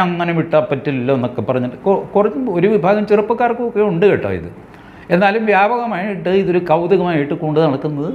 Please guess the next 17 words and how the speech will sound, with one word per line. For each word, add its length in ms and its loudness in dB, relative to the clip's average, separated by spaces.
കുട്ടികളാണ്. 500 0
ഇപ്പോൾ 200 -6
പത്താം 240 2
ക്ലാസ് 280 0
വരെയൊക്കെ 340 -2
പഠിക്കുന്നവർക്ക് 560 -2
"ആ 20 6
അവനെ 240 -2
ഓവർടേക്ക്, 640 -2
അവനെ 240 -2
വിടരുത്" 400 0
എന്നൊക്കെ 300 -4
പറഞ്ഞിട്ട് 280 -4
ഇങ്ങനെ 220 -4
വണ്ടിക്കുള്ളിൽ 460 2
ബഹളമൊക്കെ 460 0
വയ്ക്കും. 280 -2